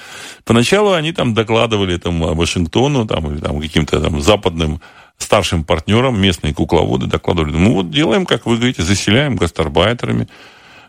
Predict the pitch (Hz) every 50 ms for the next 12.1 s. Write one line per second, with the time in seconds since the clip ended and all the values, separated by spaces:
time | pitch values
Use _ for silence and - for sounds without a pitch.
0 | _ - 104 101 98 95 95 92 87 82 92 95 87 - - 82 78 82 104 113
1 | 143 175 170 143 120 101 - 92 78 - - 92 82 - - 85 80 78 76 78
2 | 73 78 78 - - 76 76 78 78 80 80 78 80 80 80 78 76 78 85 90
3 | 87 - - 82 80 80 73 - 90 82 78 76 76 78 82 95 110 113 101 -
4 | - 82 90 110 123 135 - - - - - - - - - - - - 120 -
5 | 127 117 _ _ - - - 123 120 - 113 - - 110 123 135 - _ _ _
6 | _ _ _ _ _ _ _ _ _ _ _ _ _ _ - 101 101 101 101 104
7 | 101 101 - - 90 90 87 - - 85 78 - - 90 87 82 82 80 80 78
8 | - - - - - - - - - - 85 87 98 98 104 117 131 139 135 123
9 | 101 92 90 87 85 85 85 85 82 82 82 80 80 80 80 80 78 82 85 85
10 | 87 85 82 80 73 - _ _ _ _ _ _ _ _ _ _ _ _ _ _
11 | _ _ - 98 90 85 87 92 90 85 - - 92 85 78 80 87 95 98 101
12 | 107